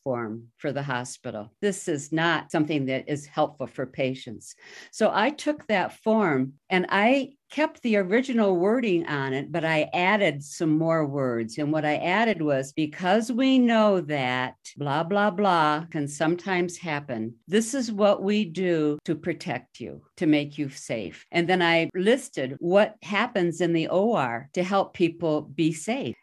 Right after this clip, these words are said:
and how the staff watches over people. Now, the effect of that on patients is totally different from being told, "No, you could die from this or you could be gravely injured," to,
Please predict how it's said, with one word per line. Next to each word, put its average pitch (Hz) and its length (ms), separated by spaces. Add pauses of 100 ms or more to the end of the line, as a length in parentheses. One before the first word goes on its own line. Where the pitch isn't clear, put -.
and 170 100
how 202 400 (100)
the 170 140
staff 190 720
watches 170 480
over 160 320
people. 131 500 (380)
Now, 202 300
the 175 280
effect 262 580
of 147 200
that 135 380 (180)
on 156 220
patients 175 600
is 147 260
totally 262 560
different 185 600
from 185 200
being 196 300
told, 185 440
"No, 175 100
you 175 180
could 156 180
die 170 240
from 175 300
this 160 280
or 156 40
you 160 100
could 160 180
be 151 120
gravely 160 520
injured," 135 540
to, 160 540